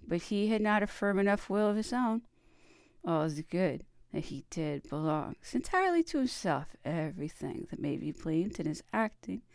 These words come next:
as a diplomatist was a result of extraneous influence, which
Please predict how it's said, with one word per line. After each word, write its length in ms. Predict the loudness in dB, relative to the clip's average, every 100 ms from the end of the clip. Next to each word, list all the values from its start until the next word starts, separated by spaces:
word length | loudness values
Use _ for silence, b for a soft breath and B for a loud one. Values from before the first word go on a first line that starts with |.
| B B B B
as 260 | 0 2 2
a 100 | -2
diplomatist 1300 | -4 -12 -12 -20 _ -10 -8 -8 -8 -10 -10 -14 -16 -18 B B -2
was 200 | -2 0
a 40 |
result 460 | -4 0 0 -2 -6
of 80 |
extraneous 640 | -8 -6 -2 0 2 0 0
influence, 680 | 2 2 -2 -6 -4 -4 -2
which 300 | -2 -2